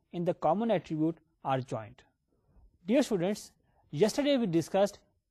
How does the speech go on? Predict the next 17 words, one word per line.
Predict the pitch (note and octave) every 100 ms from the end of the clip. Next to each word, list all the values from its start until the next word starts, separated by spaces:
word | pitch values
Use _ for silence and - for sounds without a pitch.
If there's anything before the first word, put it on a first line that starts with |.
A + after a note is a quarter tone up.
| _ _ _
the | D#3+ E3 F#3 -
importance | G3 - E3+ F3+ A3+ G3+
of | E3 E3+ -
the | D3+
role | C#3+ F3+ F#3
of | D3
join, | - B2 A2+ G#2+ _ _
and | G3+ -
from | - F#3
here | C3 A3 B3 B2 - _ _ _ _ _ _
the | - -
actual | G#3 G3+ - B3+ A#3+
join | F3 D#3 D3 E3+
that | D#3+ E3+
is | C#3+
basically | C#3+ C3+ E3 E3
used | C#3+ D3+ E3+ D#3+